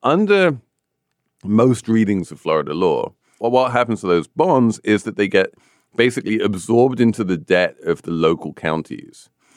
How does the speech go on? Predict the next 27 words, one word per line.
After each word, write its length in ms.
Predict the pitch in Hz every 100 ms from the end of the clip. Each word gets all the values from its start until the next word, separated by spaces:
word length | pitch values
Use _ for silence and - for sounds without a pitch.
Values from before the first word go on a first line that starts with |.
| - _ _
The 80 | 120
local 300 | 135 170 180
counties 480 | 135 127 110 85 -
have 260 | - 110 110
no 420 | 110 98 92 78
ability 400 | 80 80 73 76
to 120 | 67 73
absorb 320 | 67 80 69
that 180 | - -
debt. 180 | 92 85
And 180 | 95 104
they 140 | 104
have, 500 | 98 190 147 76 69
it 260 | - 90 -
has 200 | 82 78
to 60 | -
be 220 | 76 - _ _ _ -
repeated, 420 | 127 143 98 78 _ _
much, 480 | - 110 117 123 117
much 300 | 104 101 87
lower 480 | 95 92 92 87 82 - _ _ _ -
tax 400 | 156 143 - 78
rates 420 | 65 - - _ _ _ -
than 560 | 98 92 85 82 82 -
Disney 300 | - 160 98
does. 260 | 76 - -
Disney 380 | - 156 180